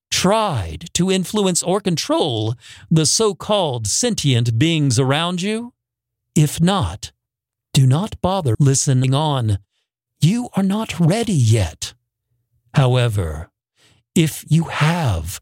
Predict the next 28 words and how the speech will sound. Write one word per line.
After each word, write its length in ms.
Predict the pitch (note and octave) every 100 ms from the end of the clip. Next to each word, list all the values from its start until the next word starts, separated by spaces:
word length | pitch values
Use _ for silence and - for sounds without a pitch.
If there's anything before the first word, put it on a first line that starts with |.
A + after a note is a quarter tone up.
| -
earnestly 760 | D3+ D3+ B2 - G#2 F2+ E2 -
attempted 440 | C#3+ - D3 D3+ B2
to 80 |
master 400 | C#3 C#3 C#3+ -
steps 360 | C#3 - D#3+ -
one 200 | D3+ D#3
through 180 | D3 D3
ten, 440 | - E3+ D#3 A2 - _
as 220 | - G#3 G3+
described 520 | A#3 - A3 A3 F3+
above, 480 | F3+ G3+ D#3+ F#2 - _ _ -
it 140 | C3+
is 140 | A#2 C#3+
imperative 840 | A#2 - C#3+ B2+ G#2 G#2 F2 D2 - _ _
that 200 | - A#2+
you 100 | C3
immediately 680 | A#2+ A#2+ B2+ B2 A#2 A#2 A#2
remove 440 | A2+ A2+ A2 G#2 G#2
yourself 600 | F#2+ - - F#2 F2 - _ _
from 180 | - C3
daily 400 | G#2+ A#2+ A2 A2
contact 760 | G#2 - G#2 F#2 - F#2+ -
with 160 | C3+ A2+
other 280 | A2 G#2 G2
animals, 720 | - A#2+ G2+ F#2+ F#2 F2 - - _ _
human 600 | - D3+ C3 A#2 G#2+ A#2 _ -
or 180 | B2+ G#2+
not. 560 | G2+ F2 D2+ - -